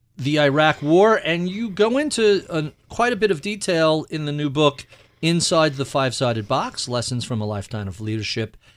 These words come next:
in the Pentagon. What made the Iraq War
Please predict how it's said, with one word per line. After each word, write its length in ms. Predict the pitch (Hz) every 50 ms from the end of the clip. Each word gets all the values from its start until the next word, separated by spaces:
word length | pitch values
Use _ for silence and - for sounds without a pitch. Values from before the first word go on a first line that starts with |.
| _ _ -
in 140 | 143 143
the 80 | 143 135
Pentagon. 880 | 135 - 208 240 285 277 - 208 139 127 113 104 104 104 123 196 202 - _ _ _ _ _ _ _ _ _ -
What 360 | 135 170 269 - - - _ _ _ _
made 440 | 170 170 175 185 185 196 208 190 156
the 200 | 147 156 160 156
Iraq 500 | 143 143 135 131 135 131 131 127 - -
War 720 | 120 107 113 131 143 135 120 107 98 92 92 117 131